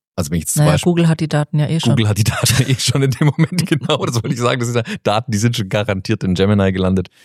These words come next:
Speaker 1: Ähm, darauf kommt's eigentlich nicht mehr an. Wir haben ja auch die Business-Accounts, wo wir wählen können, ob unsere Daten, die wir eingeben, zu Trainingszwecken verwendet werden. Ja, nein. Ich hab's auf Nein, ähm, gestellt. Also, ja, äh,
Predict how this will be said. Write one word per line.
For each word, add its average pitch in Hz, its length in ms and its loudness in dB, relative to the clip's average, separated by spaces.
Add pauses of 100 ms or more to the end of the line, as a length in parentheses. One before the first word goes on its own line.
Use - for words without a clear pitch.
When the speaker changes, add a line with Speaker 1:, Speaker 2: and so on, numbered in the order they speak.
(300)
Speaker 1:
Ähm, 95 320 2
darauf 92 260 0
kommt's 90 200 -2
eigentlich 87 180 -6
nicht 87 180 -2
mehr 85 140 -2
an. 92 300 0
Wir 98 100 2
haben 110 100 4
ja - 80 0
auch 104 140 0
die 101 100 -6
Business-Accounts, 113 1160 -2
wo 98 340 -2
wir 95 280 2 (280)
wählen 104 520 2
können, 113 440 2 (200)
ob - 200 -2
unsere 107 320 0
Daten, 95 360 -6
die 95 120 -2
wir 98 120 -2
eingeben, 95 420 -2
zu - 180 -8
Trainingszwecken 98 840 -2
verwendet 95 500 0
werden. 117 260 2
Ja, 82 220 0
nein. 92 380 2
Ich - 100 -10
hab's - 140 -10
auf - 120 -12
Nein, 110 400 2 (480)
ähm, 98 280 2
gestellt. 95 500 0 (760)
Also, 95 280 -2 (680)
ja, 113 600 0
äh, 110 240 0